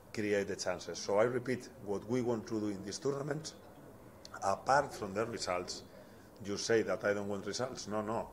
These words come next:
we are targeting the tournament. Jamal said very clear that if we play this tournament, it's to win. But that is very big words.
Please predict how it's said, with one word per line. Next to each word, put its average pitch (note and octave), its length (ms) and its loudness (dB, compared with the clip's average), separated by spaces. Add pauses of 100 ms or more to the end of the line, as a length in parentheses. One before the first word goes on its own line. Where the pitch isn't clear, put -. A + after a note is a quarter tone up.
(100)
we A2+ 120 0
are A2 160 2
targeting A2+ 480 2
the F2 80 -4
tournament. E2+ 380 -8
Jamal G2+ 320 2
said G#2 220 0
very G2 220 0
clear B2 340 6 (460)
that G#2 220 0
if F#2+ 160 -6
we A2+ 100 2
play A2 180 6
this G2+ 160 -2
tournament, A#2 460 0
it's G#2+ 120 -4
to - 100 -6
win. F#2+ 260 0 (440)
But G2+ 160 0
that B2 220 6
is A#2 120 -4
very G2+ 380 0 (380)
big G#2+ 200 -4
words. G#2+ 380 0